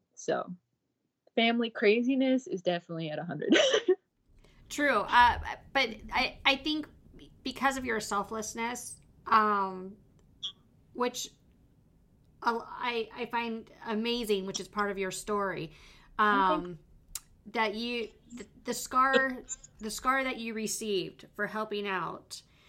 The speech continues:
Speaker 2: you,
Speaker 1: Yes.
Speaker 2: um, you di-,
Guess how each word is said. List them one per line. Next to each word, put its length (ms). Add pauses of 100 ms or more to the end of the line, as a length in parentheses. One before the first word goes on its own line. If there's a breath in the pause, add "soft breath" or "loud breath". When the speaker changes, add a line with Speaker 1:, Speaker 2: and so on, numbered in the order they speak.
(280 soft breath)
Speaker 2:
you, 200
Speaker 1:
Yes. 340
Speaker 2:
um, 640 (1000)
you 280
di-, 120